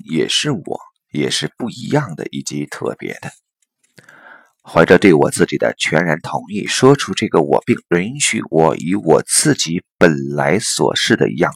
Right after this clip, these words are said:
子存在，这不是分离，而是连结。这时的我同意将其他人同样看成另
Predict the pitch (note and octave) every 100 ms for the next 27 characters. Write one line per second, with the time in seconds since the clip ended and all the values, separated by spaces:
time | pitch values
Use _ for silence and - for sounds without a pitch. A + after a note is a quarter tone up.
0 | - - - - - - - - - _
1 | _ _ _ _ _ A#2 - - C2+ -
2 | D#2 D#2+ B1 D#2+ - _ _ _ _ -
3 | - - - - - - _ D2 C2+ C#2
4 | C#2 - - - - _ _ _ _ _
5 | _ _ _ - - - _ - F3 B2
6 | - - - - _ _ - _ F#2 F#2
7 | - F2 F2 C#3 C#3+ - G#2 G#2 - C3
8 | D#3 G#2+ E2+ - - E2 G#2+ E3+ D#3 E2
9 | _ - F#2+ E2+ D#2 - E3